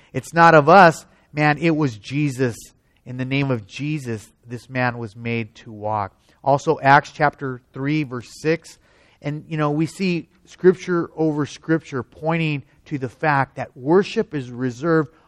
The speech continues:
only to God. Li-, look, listen to the Old Testament. Psalms chapter ninety-five, verse six. It says,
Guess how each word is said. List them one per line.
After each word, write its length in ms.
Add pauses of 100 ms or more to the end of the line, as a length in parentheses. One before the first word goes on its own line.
(180)
only 500 (200)
to 140
God. 400 (920)
Li-, 220 (100)
look, 220
listen 340
to 60
the 120
Old 180
Testament. 480
Psalms 380
chapter 480 (300)
ninety-five, 680
verse 300
six. 260 (240)
It 80
says, 240